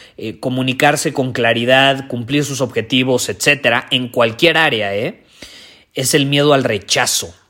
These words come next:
Puta, no tienes una idea. Y yo me empecé a volver muy consciente de esta situación porque yo lo pasé, lo pasé y en todas las áreas de mi vida, ¿eh?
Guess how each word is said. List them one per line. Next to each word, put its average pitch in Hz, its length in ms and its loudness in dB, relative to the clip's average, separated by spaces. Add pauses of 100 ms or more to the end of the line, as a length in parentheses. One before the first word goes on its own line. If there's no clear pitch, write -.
(500)
Puta, 143 300 0
no 139 140 -4
tienes 156 200 0
una 156 160 0
idea. 143 440 4
Y 127 480 -4
yo 143 300 2
me 208 120 0
empecé 190 840 0 (440)
a 139 100 0
volver 151 540 4
muy 180 340 2
consciente 175 520 0
de 170 60 6
esta 170 160 0
situación 131 500 0
porque 123 220 -2
yo 143 120 6
lo 123 160 6
pasé, 117 460 0
lo 113 180 0
pasé 127 300 4
y 180 140 2
en 127 140 -6
todas 180 160 4
las 127 140 -2
áreas 160 220 4
de 135 80 -2
mi 120 160 -2
vida, 110 300 2
¿eh? 123 120 -4